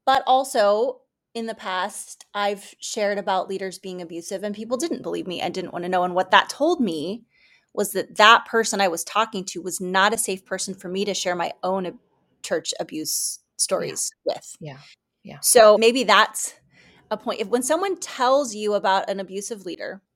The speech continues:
Speaker 1: if you dismiss them and get defensive and push back and don't believe them, there's a possibility that your friend that just shared that with you has their own abuse story that they will now never tell you.
Speaker 2: Hmm.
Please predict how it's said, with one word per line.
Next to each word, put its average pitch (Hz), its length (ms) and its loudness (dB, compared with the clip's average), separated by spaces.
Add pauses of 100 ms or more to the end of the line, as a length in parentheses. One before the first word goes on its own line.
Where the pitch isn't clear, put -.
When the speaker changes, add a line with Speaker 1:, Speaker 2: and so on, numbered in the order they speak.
(160)
Speaker 1:
if 254 260 -2
you 233 220 -4
dismiss 214 580 -2
them 330 360 0
and 220 120 -4
get - 200 -2
defensive 285 1000 -4 (260)
and 196 160 -8
push 233 240 -6
back 202 440 -2
and 196 100 -8
don't 196 200 -2
believe 175 340 -12
them, 285 260 -2 (840)
there's 226 180 -2
a 226 60 -4
possibility 226 600 -2
that 202 140 -2
your 196 120 -6
friend 202 280 -2
that 180 120 -8
just 170 200 -8
shared 240 240 -2
that 165 200 -2
with 180 200 -10
you 170 380 -10 (840)
has 226 420 0
their 220 180 2
own 190 140 -6
abuse 175 280 -8
story 180 280 -2
that 196 160 -8
they 196 80 -2
will 208 160 -4
now 190 180 -2
never 170 300 -6
tell - 240 -8
you. - 260 -14 (400)
Speaker 2:
Hmm. 165 440 -6